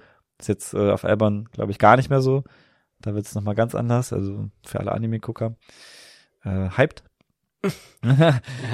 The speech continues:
Speaker 1: Aber, ähm, ja, Charlie Chaplin bringt einfach alles das mit, was Oda liebt,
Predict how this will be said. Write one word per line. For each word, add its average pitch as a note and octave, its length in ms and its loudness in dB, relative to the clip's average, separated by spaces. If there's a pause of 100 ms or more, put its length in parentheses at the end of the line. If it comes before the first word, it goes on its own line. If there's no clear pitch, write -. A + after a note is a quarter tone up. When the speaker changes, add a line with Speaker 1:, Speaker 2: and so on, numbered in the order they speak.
(340)
Speaker 1:
Aber, A2+ 840 8
ähm, G#2+ 640 -2 (1300)
ja, A#2 140 8
Charlie B2+ 280 2
Chaplin A#2+ 300 -2
bringt A#2+ 220 -2
einfach A2 200 0
alles A2+ 220 4
das - 180 -2
mit, G#2+ 160 -4
was A2 140 -2
Oda G#2+ 240 0
liebt, G2+ 380 -4